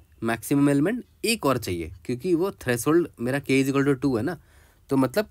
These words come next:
कम से कम इसको इतना तो सब array चाहिए ही होगा। लास्ट टाइम थ्री देखो यहाँ पर आया था ना,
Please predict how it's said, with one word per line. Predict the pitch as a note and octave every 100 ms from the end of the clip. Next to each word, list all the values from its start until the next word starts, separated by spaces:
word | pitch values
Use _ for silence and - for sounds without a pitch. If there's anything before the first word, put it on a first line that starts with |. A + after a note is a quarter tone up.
| -
कम | C3+
से | D3 G#3+
कम | A3 A3
इसको | C#3 - G#3
इतना | - C#3 D3+ F#3
तो | F#3+ F#3+
सब | - C#3
array | C#3+ D3
चाहिए | A2+ G#2 G#2+
ही |
होगा। | F#2 D2+ C#2+ - _ _ _ _ G#2+
लास्ट | G#2+ A#2 B2 -
टाइम | C3
थ्री | B2+ C3
देखो | B2+ C#3
यहाँ | B2+ G#2 A2
पर | G#2
आया | F2
था | A2+
ना, | F3+